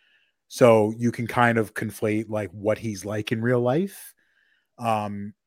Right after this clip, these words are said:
apparently not very good people, the Emanuel family, like, kind of dicks. Uh, but, like, I don't know what his beef with Con-, I don't know what Kanye's beef with him is, but he just, like, he'll randomly just be like, "Oh,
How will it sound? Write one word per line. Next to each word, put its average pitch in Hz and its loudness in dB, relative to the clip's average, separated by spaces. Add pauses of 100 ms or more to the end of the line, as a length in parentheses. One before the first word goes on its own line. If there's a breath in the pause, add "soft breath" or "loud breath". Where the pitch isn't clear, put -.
(120)
apparently 202 4
not 135 0
very 139 4
good 131 -2
people, 139 -2
the 117 -4
Emanuel 113 -4
family, 131 -6
like, 95 -12 (160)
kind 107 -8
of 101 -12
dicks. - -10 (540)
Uh, 107 -2
but, 127 2
like, 131 2
I 151 4
don't 202 8
know 156 6
what 131 6
his 131 -2
beef 117 -6
with 110 -6
Con-, 107 -8
I 131 -10
don't 165 0
know 151 0
what 117 -4
Kanye's 113 -6
beef 104 -12
with 160 -2
him 180 0
is, 190 -2
but 131 -2
he 107 -4
just, 117 -10
like, 123 -6
he'll 156 4
randomly 147 -2
just 143 -6
be 147 2
like, 135 0 (400 soft breath)
"Oh, 190 6